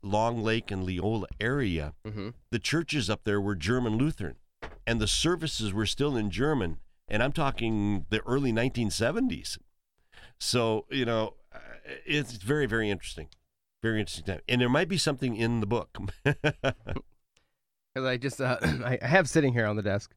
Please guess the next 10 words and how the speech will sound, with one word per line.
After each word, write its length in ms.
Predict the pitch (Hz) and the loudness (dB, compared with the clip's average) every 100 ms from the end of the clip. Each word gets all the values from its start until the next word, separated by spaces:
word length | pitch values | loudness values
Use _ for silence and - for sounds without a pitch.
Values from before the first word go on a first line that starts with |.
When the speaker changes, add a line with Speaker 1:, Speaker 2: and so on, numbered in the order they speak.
| _ _ _ | _ _ _
Speaker 2:
uh, 180 | - 101 | 2 4
Hundred 280 | 127 180 170 | 6 6 6
Years 220 | 147 139 | 4 2
in 80 | 127 | 2
Grant 200 | 117 87 | 0 -2
County. 300 | 110 62 - - _ | -4 -4 -8 -16 _
Speaker 1:
Yep. 160 | 90 101 - _ _ _ _ | -4 -4 -6 _ _ _ _
Speaker 2:
To 300 | 131 120 110 | 0 2 2
eighty, 260 | 107 127 123 | 2 2 4
seventy-eight, 720 | 190 185 160 143 143 135 - | 4 4 4 2 2 2 0